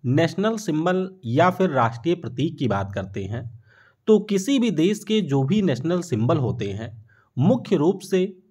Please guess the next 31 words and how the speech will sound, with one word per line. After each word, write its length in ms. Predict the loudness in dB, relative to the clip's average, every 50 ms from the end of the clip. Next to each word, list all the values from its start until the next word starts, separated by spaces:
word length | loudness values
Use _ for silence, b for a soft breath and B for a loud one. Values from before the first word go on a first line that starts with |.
| _ _ -4
उस 140 | -4 -2 -2
देश 340 | 0 0 2 2 2 0 -2
की 140 | 0 0 0
जो 160 | 2 0 0 0
प्राचीन 460 | 2 2 2 2 0 0 -2 0 2
विरासत 440 | 2 0 0 0 -2 -4 -4 -2 0
रही 220 | 0 0 0 0
है, 260 | 0 -2 -4 -6 -10 -14 -18 _ _ -8 -2
वहाँ 340 | 2 2 4 4 2 0 0
का 140 | 0 0 0
जो 180 | 0 -2 -4
कल्चर 360 | -2 -4 -6 -4 0 0 0 2
रहा 240 | 2 2 2 2 2
है 260 | 0 -2 -6 -8 -12 b b b b b b b 2
या 180 | 6 6 6 6
जो 200 | 6 6 4 4
भी 180 | 4 2 0 -2
उनके 360 | 0 0 -2 0 2 0 0
प्राचीन 560 | 2 2 2 0 0 0 0 0 2 2 0 0 -2 -8 -8 -2
ट्रेडिशन 500 | 2 4 4 4 4 0 0 0 0 2
वगैरह 300 | 2 4 4 4 4 2
रहे 220 | 0 0 -2 -4 -4
हैं, 320 | -4 -6 -6 -6 -8 b b b b b b b 2
उन्हीं 260 | 4 6 6 6 4 2
के 160 | 2 0 0
ऊपर 360 | 2 2 0 2 4 4 4
ये 180 | 4 4 2 2
आधारित 560 | 2 2 0 -2 0 0 0 0 0 0 -2
होते 240 | -6 -8 -8 -8 -8 -8
हैं। 200 | -6 -8 -8 -10 -12 -16 -20 -20 -20 _ -8
तो 120 | -8 -6